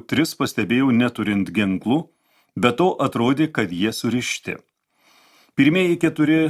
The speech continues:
ar penki iššoko ant smėlio, paskui ištraukė tuos tris iš valties kaip belaisvius. Mačiau, kaip vienas iš tų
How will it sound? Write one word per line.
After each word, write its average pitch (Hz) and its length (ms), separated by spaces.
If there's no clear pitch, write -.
ar 123 200
penki 120 500
iššoko 113 680
ant 113 200
smėlio, 104 500
paskui 147 320
ištraukė 117 720
tuos 113 320
tris - 400
iš - 200
valties 104 520
kaip 87 280
belaisvius. 117 720
Mačiau, 135 320
kaip 165 160
vienas 139 400
iš - 240
tų 139 140